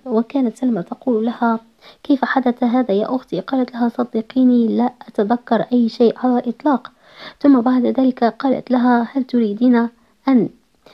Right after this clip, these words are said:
أساعدك بشيء؟" قالت لها زينب: "لا،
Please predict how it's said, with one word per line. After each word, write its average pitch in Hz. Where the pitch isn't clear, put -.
أساعدك 254
بشيء؟" 220
قالت 240
لها 240
زينب: 220
"لا، 247